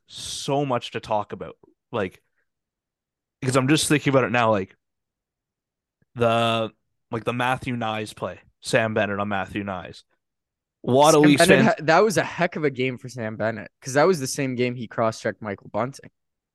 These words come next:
Speaker 1: Yeah. He was li-, living on the edge.
Speaker 2: Like, and then they ask him, uh, "How do you feel about being labeled as a villain?"
Speaker 1: Loves it.
Speaker 2: Right? Loves it. Loves
Speaker 1: <laughs>
Speaker 2: it.
Speaker 1: Well,
Speaker 2: And
Speaker 1: why
Speaker 2: really,
Speaker 1: wouldn't
Speaker 2: the,
Speaker 1: you?
Speaker 2: the only people labeling as,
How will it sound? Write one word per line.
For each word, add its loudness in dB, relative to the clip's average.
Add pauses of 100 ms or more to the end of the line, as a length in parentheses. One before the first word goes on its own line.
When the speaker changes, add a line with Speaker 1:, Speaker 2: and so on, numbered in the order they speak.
(260)
Speaker 1:
Yeah. 2 (840)
He 2
was 2 (120)
li-, 0
living 4
on 2
the 2
edge. 0 (640)
Speaker 2:
Like, -4 (1000)
and -8
then -6
they -2
ask -4
him, -10
uh, -10
"How -2
do -2
you -4
feel -6
about -6
being -6
labeled -4
as -14
a -12
villain?" -10 (580)
Speaker 1:
Loves 4
it. -4
Speaker 2:
Right? -8 (640)
Loves -12
it. -20 (240)
Loves -10
Speaker 1:
<laughs> 2
Speaker 2:
it. 6
Speaker 1:
Well, 8
Speaker 2:
And 8
Speaker 1:
why 10
Speaker 2:
really, 10
Speaker 1:
wouldn't 6
Speaker 2:
the, 0
Speaker 1:
you? -2 (180)
Speaker 2:
the 2
only 6
people -2
labeling 2
as, -2